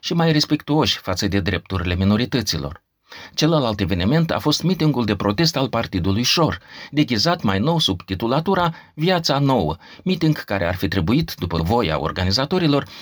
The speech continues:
să se încununeze cu un concert al unor artiști ruși în piața Marei Adunări Naționale,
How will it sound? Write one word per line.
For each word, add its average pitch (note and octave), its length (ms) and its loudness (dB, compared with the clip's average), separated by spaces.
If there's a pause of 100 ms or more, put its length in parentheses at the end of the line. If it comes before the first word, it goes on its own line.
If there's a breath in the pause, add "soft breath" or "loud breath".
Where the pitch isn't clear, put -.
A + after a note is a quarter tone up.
(140 loud breath)
să - 120 -2
se F#3 120 0
încununeze D3+ 520 2
cu C#3+ 140 -2
un C3 120 2
concert A#2+ 500 0
al A2+ 120 -2
unor A#2 260 0
artiști F#2+ 540 -4
ruși C#3 340 0
în A2+ 120 0
piața D3+ 400 0
Marei D3 320 2
Adunări B2+ 400 0
Naționale, B2 680 0